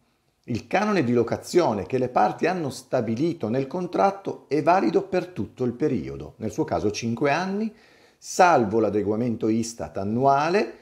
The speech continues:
ma solo se il locatore non ha optato per il regime fiscale della cedolare secca e comunque, sempre nel suo caso, trattandosi di un canone concordato,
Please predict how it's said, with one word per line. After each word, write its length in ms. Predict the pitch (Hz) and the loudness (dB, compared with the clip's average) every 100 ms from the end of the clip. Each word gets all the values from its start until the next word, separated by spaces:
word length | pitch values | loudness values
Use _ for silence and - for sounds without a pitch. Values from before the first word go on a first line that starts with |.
| _ _ _ | _ _ _
ma 260 | - 131 147 | -6 -2 -2
solo 360 | - 208 202 | 0 4 4
se 140 | 127 131 | 4 2
il 40 | |
locatore 580 | 123 123 139 185 135 98 | 0 0 0 2 2 0
non 340 | 117 147 175 165 | -2 -6 -2 -2
ha 180 | 98 - | -4 -4
optato 640 | 98 - 135 131 95 95 | -8 -2 2 2 2 -4
per 140 | 101 | -2
il 80 | 98 | -2
regime 360 | 90 95 135 101 | -2 -2 -2 -4
fiscale 500 | 95 - - 120 101 | -6 -8 0 2 2
della 400 | 127 135 135 143 | 2 2 0 -4
cedolare 480 | - 156 156 160 175 | -2 -2 -2 -2 -4
secca 720 | - 196 208 - 202 - - | -2 -2 -2 -4 -4 -4 -6
e 140 | 127 | -6
comunque, 560 | - 147 104 87 82 123 | 0 0 0 -2 -2 -2
sempre 320 | 95 92 95 | -2 -6 -6
nel 120 | 87 | -6
suo 160 | 87 131 | -6 -4
caso, 380 | 160 175 190 170 | 0 0 0 -2
trattandosi 640 | 101 - 175 151 98 98 | -6 -2 0 0 -2 -2
di 80 | 98 | -4
un 120 | 98 | -2
canone 380 | - 151 85 - | -2 -2 -4 -8
concordato, 960 | 101 78 - 135 151 71 - - 139 | -8 -8 -2 -2 0 -4 -4 -8 -10